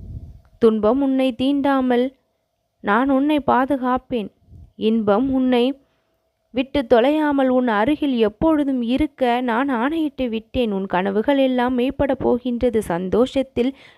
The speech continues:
நீ துள்ளி குதிப்பாய் இனி ஒவ்வொரு நாளும் உன் வாழ்க்கையில்.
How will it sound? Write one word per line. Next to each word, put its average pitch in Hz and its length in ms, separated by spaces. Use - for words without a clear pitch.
நீ 214 140
துள்ளி 269 300
குதிப்பாய் 269 580
இனி 226 160
ஒவ்வொரு 226 440
நாளும் 262 380
உன் 233 140
வாழ்க்கையில். 214 580